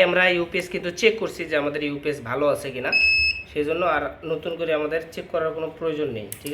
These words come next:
আছে? তো এখন আমাদের ইউপিএস কিন্তু চলমান আছে, ঠিক আছে? মানে এখন কারেন্ট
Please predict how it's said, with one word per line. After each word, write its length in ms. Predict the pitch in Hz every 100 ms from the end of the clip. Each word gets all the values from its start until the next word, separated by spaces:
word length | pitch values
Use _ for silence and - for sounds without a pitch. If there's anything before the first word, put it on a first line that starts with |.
| 123
আছে? 140 | - 104 - - - - - - - - - - - -
তো 60 | 143 139
এখন 240 | 170 165 160 - - - - - - - - - - - - - - - - - - - - - - - - - - 139
আমাদের 220 | 156 170 165
ইউপিএস 300 | 165 170 175 175
কিন্তু 200 | 165 208 - - -
চলমান 300 | 185 165 165 151
আছে, 160 | 120 113 113 - -
ঠিক 120 | 165 208
আছে? 120 | 170 110 - - - -
মানে 160 | 135 156 180 156
এখন 200 | 156 190 220 - - - - - -
কারেন্ট 340 | 170 175 226